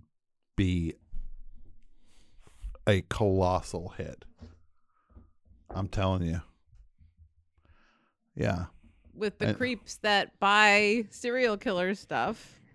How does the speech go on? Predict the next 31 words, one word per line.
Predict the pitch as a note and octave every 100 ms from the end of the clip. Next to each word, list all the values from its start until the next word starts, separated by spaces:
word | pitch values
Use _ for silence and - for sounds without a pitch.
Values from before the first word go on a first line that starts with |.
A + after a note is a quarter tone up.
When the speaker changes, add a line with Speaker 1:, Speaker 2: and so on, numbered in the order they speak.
| F#2+
Speaker 1:
Yeah, | A#2 C3 G#2+
and | G#2+
you'd | A2+
have, | G#2 A2 G2 G2+
uh, | G2 G2 G2 F#2+ F#2 -
we'd | G#2+ G2+
get, | G#2+ G2
like, | G2 F#2+ F2+ - - - -
uh, | F#2+ F#2 F2+ E2+ - - - - _ _ _ - - - - _ _ _ _ _ _
Zizo | - G#2 F#2+ G2
Z | E2+ F2
Zadfrak | E2 F2 F2 F#2+ - -
Glutz | B2 A#2 -
could | - G#2 F2
do | G#2 G2+
the, | F2 - F2 D#2 E2+
Speaker 2:
<laughs> | -
Speaker 1:
be | F#2+
the |
spokesperson | F2 - - - - - - G2 G2 - G2 F#2 - - - G#4 - -
and | - G#2+ F#2+ F2 - -
would | G2
be | G2
just | F2+ F2
like, | F2+ D#2 - - - -
"Yeah, | A2 C#3+
I'm | A3
not, | F#3 A#2
I'm | G#2 A#2
not, | C#3 G2+
uh, | G#2 F#2+ E2